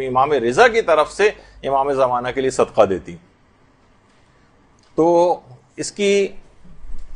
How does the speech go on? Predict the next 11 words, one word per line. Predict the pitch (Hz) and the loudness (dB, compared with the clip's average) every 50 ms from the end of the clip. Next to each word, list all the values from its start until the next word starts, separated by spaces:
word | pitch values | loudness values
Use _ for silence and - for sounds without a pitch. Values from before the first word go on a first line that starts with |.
| - - - | -6 2 4
अदम | 139 139 147 180 185 190 185 | 4 6 6 4 4 2 2
कबूलियत | - 160 151 139 147 156 160 180 180 175 | 2 2 2 4 2 2 2 2 2 4
का | - 190 175 | 4 2 2
कोई | 175 180 185 190 | 2 2 0 0
इम्कान | 180 175 - 180 170 180 185 | -2 0 2 2 2 2 2
नहीं | 185 185 190 190 | 0 -2 0 2
रहेगा | 185 175 175 180 170 190 185 | 2 2 2 2 4 4 4
और | 185 170 160 | 4 2 0
सारे | - - - 156 143 143 147 - 220 254 254 | -4 0 4 6 6 8 8 8 8 6 4
फ़ायदे | - - 175 156 156 160 156 170 175 | 6 6 6 6 6 4 2 2 4
आपको | 160 156 151 151 - - 175 175 180 175 | 4 4 4 2 -2 -6 -4 -4 -4 -4